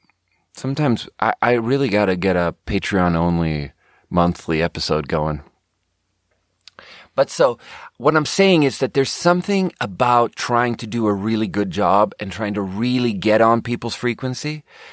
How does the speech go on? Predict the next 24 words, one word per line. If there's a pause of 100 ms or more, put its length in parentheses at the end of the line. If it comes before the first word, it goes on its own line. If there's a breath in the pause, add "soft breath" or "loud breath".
(360 loud breath)
and
try
to
really
be
entertaining (960)
for
all
the,
for
a
great
variety
of
people. (220 loud breath)
There's
something
about
that
that's
so
fucking
emotionally
draining.